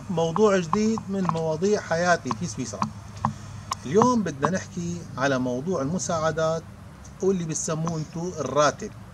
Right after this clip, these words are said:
هلا هو مو راتب، هو مساعدات من السوسيال أو الجوب سنتر، مثل ما بتسموها سموها. هلا أضعف رواتب أو مساعدات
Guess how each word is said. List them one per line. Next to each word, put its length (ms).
هلا 140
هو 120
مو 160
راتب، 340
هو 200
مساعدات 600
من 60
السوسيال 680
أو 140
الجوب 240
سنتر، 420
مثل 240
ما 140
بتسموها 640
سموها. 400
هلا 240
أضعف 340
رواتب 540
أو 120
مساعدات 800